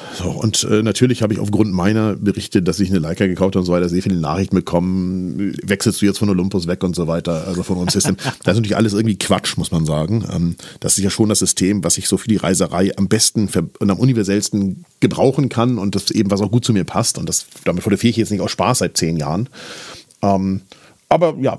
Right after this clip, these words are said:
Speaker 1: da gibt's halt, hier gibt's halt diese Kombination aus Emotionalität, was den Vorbesitzer der Kamera betrifft und gleichzeitig auch, dass ich so, ja, das Gerät natürlich auch einen gewissen Charme mitbringt, klar.
Speaker 2: Ja, das eine schließt ja auch das andere nicht aus, ne?
Speaker 1: Ganz
Speaker 2: Ich
Speaker 1: genau.
Speaker 2: mein, man, man kann ja, ga-, also zum Beispiel jetzt Hans Altenkirch, der
Speaker 1: Ja.
Speaker 2: fotografiert ja auch mit zwei oder sogar drei verschiedenen
Speaker 1: Ja,
Speaker 2: Systemen.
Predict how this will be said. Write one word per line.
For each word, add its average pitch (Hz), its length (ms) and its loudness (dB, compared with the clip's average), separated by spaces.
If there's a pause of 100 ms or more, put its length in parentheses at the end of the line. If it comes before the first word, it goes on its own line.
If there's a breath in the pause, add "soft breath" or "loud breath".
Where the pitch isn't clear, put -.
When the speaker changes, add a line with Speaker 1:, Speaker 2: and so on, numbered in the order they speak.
Speaker 1:
da 107 160 2
gibt's 113 200 -2
halt, 98 140 2
hier 113 160 0
gibt's 98 200 -4
halt 87 180 0
diese 92 160 0
Kombination 98 480 -2
aus 85 100 -4
Emotionalität, 92 760 -2
was - 320 -4
den 73 840 -4 (260)
Vorbesitzer 151 460 2
der 117 80 2
Kamera 110 280 2
betrifft - 480 -2
und 135 300 2
gleichzeitig 90 600 0
auch, - 200 -8
dass - 220 -6
ich - 180 -14
so, 82 300 -8 (540 loud breath)
ja, 82 140 -4
das - 240 -6
Gerät 120 300 2
natürlich - 240 -2
auch 127 100 4
einen 120 100 -4
gewissen 98 280 0
Charme 92 260 0
mitbringt, - 360 -8
klar. - 180 -6 (1160 loud breath)
Speaker 2:
Ja, 156 120 2
das 165 120 2
eine 175 220 2
schließt 185 240 -2
ja 180 80 0
auch 160 60 -2
das 160 160 -4
andere 160 240 -2
nicht 147 160 -6
aus, 139 240 -6
ne? 135 60 -2
Speaker 1:
Ganz 165 160 -2
Speaker 2:
Ich - 40 -4
Speaker 1:
genau. 143 140 0
Speaker 2:
mein, 151 120 -4
man, 160 300 -4
man 151 140 -2
kann 156 160 -2
ja, 170 100 2
ga-, - 120 -6
also 151 260 -4
zum 147 240 -6
Beispiel 151 240 0
jetzt 147 240 -2
Hans 151 160 -4
Altenkirch, 170 500 -2
der 151 160 -4
Speaker 1:
Ja. 107 80 0
Speaker 2:
fotografiert 147 400 -2
ja 165 80 -2
auch 160 140 -4
mit 131 180 0
zwei 143 260 0
oder 139 140 2
sogar 131 220 2
drei 135 240 0
verschiedenen 180 460 -2
Speaker 1:
Ja, 95 120 2
Speaker 2:
Systemen. 185 380 -4